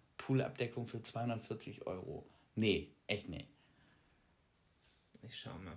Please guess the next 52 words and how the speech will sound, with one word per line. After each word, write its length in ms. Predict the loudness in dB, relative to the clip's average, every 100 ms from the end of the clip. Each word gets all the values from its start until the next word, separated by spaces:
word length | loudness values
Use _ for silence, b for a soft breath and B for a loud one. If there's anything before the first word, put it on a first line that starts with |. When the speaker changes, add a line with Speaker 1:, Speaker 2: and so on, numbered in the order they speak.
| -10
Speaker 2:
vielleicht 240 | -12 -10
bestelle 340 | -10 -8 -8
ich 140 | -8 -10
die. 220 | -8 -10 -12 _ _
Speaker 1:
Nein. 440 | -4 -2 -2 -6 -8 -14 -20 _ _ _ _ -8
Ich 120 | -8 0
möchte 380 | 2 2 2 -2
die 160 | -2
nicht. 360 | -2 -2 -4 -4
Ich 80 | 8
Speaker 2:
Ja, 120 | 10
Speaker 1:
bin 100 | 10
Speaker 2:
okay. 160 | 10 8
Speaker 1:
jetzt 160 | 8
böse. 340 | 4 2 2 2
Ich 160 | 2
möchte 320 | 2 2 2
diese 320 | -2 0 2 4
Leute 560 | 4 4 6 6 4
nicht 320 | 2 2 0
unterstützen. 840 | 0 2 2 2 0 2 0 0 0 B B
Speaker 2:
Das 200 | 12 12 12
ist 120 | 8
nicht 240 | 8 10
deren 320 | 12 12 12
Schuld, 400 | 10 12 12 12
dass 180 | 10 10
du 140 | 10 12
eine 300 | 12 12 8
schlechte 340 | 10 10 10
Entscheidung 500 | 8 8 10 12 12
getroffen 460 | 8 8 8 8 8
hast 180 | 8
und 200 | 6 10
dein 260 | 12 12 12
Basteln 480 | 12 12 12 10 10
nicht 160 | 6
funktioniert 640 | 6 8 8 6 8 10 10
hat, 160 | 6
Florian. 580 | 6 6 8 8 8 10
Speaker 1:
Doch, 220 | 8 8
es 160 | 4 2
ist 160 | 4
deren 320 | 8 10 10 8
Schuld. 520 | 8 10 10 6 12
Speaker 2:
Die 120 | 12
haben 160 | 12 12
ja 80 |
nicht 200 | 10 10
mal 120 | 10 10
die 100 | 10
Scheiße 540 | 12 12 12 12 12